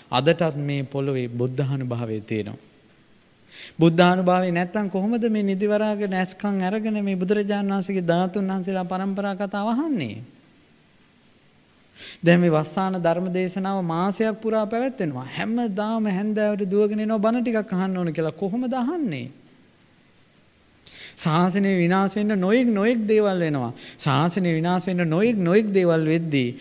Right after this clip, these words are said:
මේ බුද්ධ ශාසනයම බැබලී බැබලී මතුවෙලා තියෙනවා. කොහොමද ඒවා වෙන්නේ? මීට අවුරුදු දෙදාස්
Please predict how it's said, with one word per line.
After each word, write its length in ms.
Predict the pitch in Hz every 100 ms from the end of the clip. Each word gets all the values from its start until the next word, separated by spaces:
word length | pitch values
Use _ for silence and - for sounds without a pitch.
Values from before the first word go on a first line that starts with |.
| - -
මේ 160 | 147 151
බුද්ධ 300 | 135 156 185
ශාසනයම 580 | 180 185 175 175 170 160
බැබලී 540 | 143 139 147 202 196 165
බැබලී 420 | 139 143 170 165
මතුවෙලා 520 | 143 135 175 165 151
තියෙනවා. 480 | 131 139 120 117 110 123 - - - - -
කොහොමද 360 | 170 196 233
ඒවා 200 | 226 220
වෙන්නේ? 440 | 240 349 349 160 110 117 - - _ _ _ _ _ _ _ - - - _
මීට 280 | 156 175 190
අවුරුදු 400 | 180 175 185 175
දෙදාස් 500 | 156 156 180 185 185